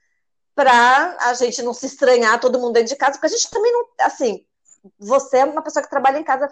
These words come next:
fica mais em casa e mora sozinha, mas é, as pessoas que moram juntas, elas não estão acostumadas muito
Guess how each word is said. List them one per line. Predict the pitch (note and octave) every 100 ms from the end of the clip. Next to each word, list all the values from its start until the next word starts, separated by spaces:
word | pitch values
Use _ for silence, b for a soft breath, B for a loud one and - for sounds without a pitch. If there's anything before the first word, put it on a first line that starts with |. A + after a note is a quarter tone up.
| _ _
fica | A#3+ A#3
mais | A#3 A#3
em | B3+
casa | C4 A#3 B3 C#4 -
e | C4+
mora | C#4 C4+ C#4
sozinha, | D#4 E4+ C4+ A#3
mas | G#3+ G#3+ _ _ D4+ b b _ -
é, | G#3 A3 G3
as | A3 A3+
pessoas | - A3 B3
que | - A#3
moram | A3+ A#3 A3
juntas, | G3+ G#3+ C#4+ E4+ - B3
elas | B3 A#3+ A#3
não | C#4
estão | D4+ - D4 G4
acostumadas | C5 - - E4+ D#4 A3 G#3+ G3+ A3
muito | A#3+ A#3+ A#3 A#3+ -